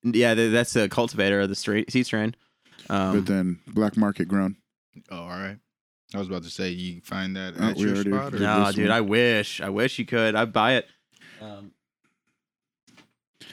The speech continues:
Speaker 1: but, gr-, but exotics is, like, you know, like,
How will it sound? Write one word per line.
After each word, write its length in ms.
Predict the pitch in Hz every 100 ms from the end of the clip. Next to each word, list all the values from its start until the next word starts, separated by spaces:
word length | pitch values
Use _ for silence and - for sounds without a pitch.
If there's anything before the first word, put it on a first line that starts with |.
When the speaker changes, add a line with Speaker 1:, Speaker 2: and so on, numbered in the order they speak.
| - - - _ _ _ _
Speaker 1:
but, 380 | - 127 117 107
gr-, 120 | - 131
but 180 | 123
exotics 440 | 120 113 123 123 -
is, 360 | 135 139 104
like, 260 | 110 104 -
you 60 | 107
know, 280 | 101 98 98
like, 220 | 98